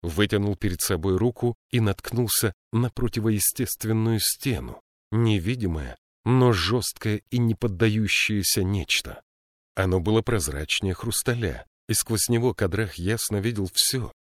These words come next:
даже самые мельчайшие детали, освещённой факелами комнаты за диковинным препятствием. «Прошу тебя, сделай так, чтобы он её не заполучил», пробормотал монах и принялся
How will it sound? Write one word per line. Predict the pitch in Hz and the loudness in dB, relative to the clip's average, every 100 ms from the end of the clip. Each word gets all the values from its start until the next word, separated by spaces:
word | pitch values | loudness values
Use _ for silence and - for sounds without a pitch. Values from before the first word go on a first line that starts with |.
| - | -4
даже | 90 98 113 | 0 2 2
самые | - 127 104 | 0 0 2
мельчайшие | 110 110 - 117 - 117 95 | 0 0 -2 -4 -4 -2 -2
детали, | 101 - 120 101 - | -2 -2 -2 -2 -2
освещённой | 101 - 101 104 - 123 107 104 | -4 -2 -2 0 0 0 0 0
факелами | - 120 110 107 107 104 | -2 -6 -4 -2 0 -2
комнаты | - - 104 87 - 78 _ - | -2 -2 0 -2 -4 -8 _ -4
за | 98 110 | 0 2
диковинным | 95 101 - 95 76 76 73 | 2 -2 -2 -2 -2 -4 -6
препятствием. | - 87 - 76 - - 58 - - _ _ _ _ _ _ - | -4 -4 -2 -2 -2 -6 -10 -14 -20 _ _ _ _ _ _ 4
«Прошу | 120 104 - - 87 | 4 4 0 -2 -4
тебя, | - 85 76 - | -6 -8 -8 -4
сделай | 82 82 117 92 73 | -4 -2 -4 -4 -6
так, | - 131 107 - - - - - - | 0 0 0 -4 -18 -20 -20 -14 -4
чтобы | - 95 78 92 - | -2 -2 -4 -4 -2
он | 104 87 | 0 0
её | 80 101 90 101 | 0 0 2 2
не | 92 90 | 2 0
заполучил», | 85 98 95 - - 101 - _ _ _ - | -2 -2 -2 0 0 -2 -6 _ _ _ 0
пробормотал | 110 85 95 95 - 104 95 | 2 2 0 0 2 2 2
монах | 87 85 107 131 - _ _ | 0 0 0 -2 -8 _ _
и | - | -4
принялся | 117 113 110 101 87 - 135 127 | 0 2 4 2 0 0 -2 -4